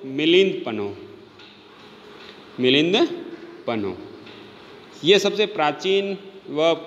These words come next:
सुप्रसिद्ध ग्रंथ हैं। पाली त्रिपिटकों के बाद पाली साहित्य में लिखे गए ग्रंथों में मिलिंद पनो में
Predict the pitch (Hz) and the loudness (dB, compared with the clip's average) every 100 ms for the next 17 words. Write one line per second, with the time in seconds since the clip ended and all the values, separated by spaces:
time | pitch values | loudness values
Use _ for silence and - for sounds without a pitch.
0 | - 170 165 165 156 165 135 139 160 156 | -6 -4 -2 -4 -4 -6 -2 -2 0 0
1 | 151 151 - - - - - - 123 117 | 0 0 -6 -16 -20 -20 -20 -8 0 2
2 | 120 123 123 131 127 107 131 117 117 113 | 2 0 -4 -6 -6 -4 -4 -2 -2 -2
3 | 135 - 110 113 113 110 107 110 107 101 | -4 -2 0 0 0 -4 -4 -4 -4 -4
4 | 104 113 101 95 95 98 - 104 104 135 | -4 -4 -2 -2 -2 -4 -2 -2 0 2
5 | 220 - - - - - - 139 175 214 | 2 -2 -12 -18 -20 -18 -6 2 4 4
6 | 226 208 190 190 190 190 190 | 2 -2 0 0 0 2 0